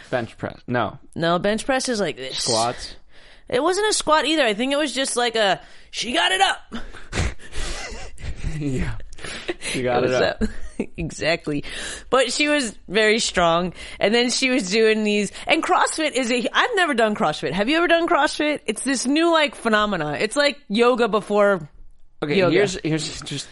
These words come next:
Speaker 1: just in general my life philosophy.
Speaker 2: Uh-oh.
Speaker 1: No, I, I stay in shape by actually doing, like, a sport. I don't wanna run just to run. I don't wanna,
Speaker 2: No, I
Speaker 1: like,
Speaker 2: hate running.
Speaker 1: do s-,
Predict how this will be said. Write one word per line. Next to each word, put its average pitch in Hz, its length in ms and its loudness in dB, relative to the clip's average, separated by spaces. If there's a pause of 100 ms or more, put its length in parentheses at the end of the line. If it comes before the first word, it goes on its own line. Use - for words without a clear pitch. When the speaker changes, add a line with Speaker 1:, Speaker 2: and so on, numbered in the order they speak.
Speaker 1:
just - 240 -6
in 131 120 -4
general 120 300 0
my 107 300 -2
life 110 340 -2
philosophy. 127 880 -4
Speaker 2:
Uh-oh. 147 380 2 (480)
Speaker 1:
No, 277 120 4
I, 165 220 6 (420)
I 175 220 2
stay 196 300 0
in 180 100 0
shape 156 360 0
by 139 140 6
actually 127 540 0
doing, 127 580 -2
like, 113 160 -2
a 117 40 -6
sport. - 600 -2
I 127 80 2
don't 135 280 -2
wanna 123 260 0
run 113 380 0
just 110 240 -4
to 123 80 -2
run. 113 340 2
I 113 80 2
don't 113 220 0
wanna, 117 200 2
Speaker 2:
No, - 80 2
I - 20 2
Speaker 1:
like, 113 160 2
Speaker 2:
hate 139 120 -2
running. 131 140 -2
Speaker 1:
do 135 120 2
s-, - 240 -4